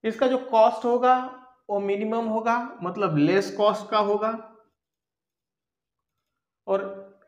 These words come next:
एक इसका यूज़ करने के पीछे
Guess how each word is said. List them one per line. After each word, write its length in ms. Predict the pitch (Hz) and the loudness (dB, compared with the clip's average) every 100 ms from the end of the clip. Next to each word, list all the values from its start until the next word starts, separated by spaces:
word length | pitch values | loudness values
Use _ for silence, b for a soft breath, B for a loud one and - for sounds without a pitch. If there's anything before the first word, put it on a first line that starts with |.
| _ - | _ -4
एक 240 | 196 202 | -4 -4
इसका 360 | 214 - 233 226 220 - - - _ | -10 0 6 6 4 0 -14 -20 _
यूज़ 280 | 180 208 214 | 0 0 0
करने 240 | - 220 233 | -4 -4 -4
के 140 | 233 | -6
पीछे 340 | 226 220 - | -8 -6 -4